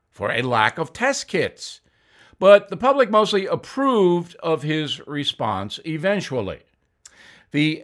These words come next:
H one N one caused sixty-one million infections in the U S A alone,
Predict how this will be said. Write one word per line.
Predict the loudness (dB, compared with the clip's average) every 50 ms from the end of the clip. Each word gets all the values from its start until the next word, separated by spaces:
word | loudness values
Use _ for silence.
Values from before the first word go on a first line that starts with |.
| -12 _ -2
H | -2 -2 -2 -2
one | 0 0 0 0
N | 0 0 -2 0 0 0
one | 0 -2 -2 -4
caused | -6 -4 -2 -2 -2 -4 -4
sixty-one | -4 -4 -4 -6 -6 -4 -4 -4 -2 -2 -2 -2 -2 -2 -2
million | -2 -2 -2 -4 -4 -4
infections | -4 -4 -6 -6 -6 -6 -6 -8 -8 -10 -10 -10 -10 -10
in | -8 -8
the | -6 -4
U | -4 -2 -2 -2
S | -2 -2 -4
A | -6 -6
alone, | -6 -8 -6 -8 -8 -10 -10